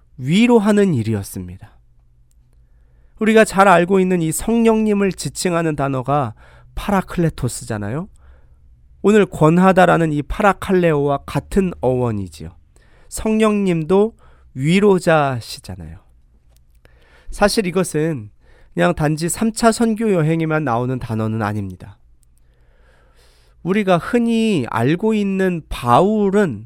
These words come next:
어떤 면에서는 좀 진취적이고 마치 뭐 일중심적인 사람과 같은 그 이미지가 있습니다. 그런데 그것과는 다르게 바울은 가는 곳마다 사람들을 세웠습니다.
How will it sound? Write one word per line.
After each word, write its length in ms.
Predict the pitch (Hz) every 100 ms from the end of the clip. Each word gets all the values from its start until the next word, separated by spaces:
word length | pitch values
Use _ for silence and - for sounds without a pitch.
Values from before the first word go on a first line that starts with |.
| -
어떤 420 | 104 - 185 175
면에서는 400 | 165 156 151 160
좀 260 | 143 156 131
진취적이고 1000 | - - 156 156 - 185 160 139 117 107
마치 600 | 107 110 - - 147 143 135 - - - - _ _ _
뭐 240 | - 117 113
일중심적인 1200 | 139 170 220 214 185 175 175 202 180 175 165 165 160
사람과 640 | - 214 202 196 185 175
같은 480 | 160 - - 156 143
그 220 | - 214 -
이미지가 800 | 180 208 202 - 185 165 147 139
있습니다. 500 | 98 - 107 95 92
그런데 500 | - 185 202 208 101 _ - _ -
그것과는 640 | 185 202 226 - 226 214
다르게 580 | 123 127 127 196 117 - - - - -
바울은 500 | - 180 226 233 127
가는 480 | - 139 151 220 220
곳마다 460 | 202 196 190 180
사람들을 880 | 160 - 233 262 269 262 233 226 220
세웠습니다. 880 | 202 - 180 156 - 117 104 - -